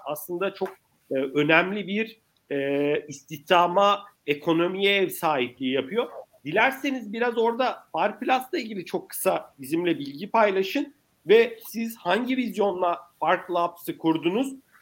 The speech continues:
ve şu an, e, biliyorum çok farklı, mobilitenin farklı bacaklarında,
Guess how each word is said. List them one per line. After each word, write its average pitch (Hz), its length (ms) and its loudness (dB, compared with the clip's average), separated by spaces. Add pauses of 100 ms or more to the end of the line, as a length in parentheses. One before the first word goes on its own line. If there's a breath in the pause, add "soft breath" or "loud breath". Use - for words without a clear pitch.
ve 160 80 4
şu 208 200 0
an, 226 260 2 (100)
e, 147 220 -4
biliyorum 240 640 0 (200)
çok - 280 -4
farklı, 220 580 2
mobilitenin 220 720 0
farklı 196 460 -4
bacaklarında, 196 880 0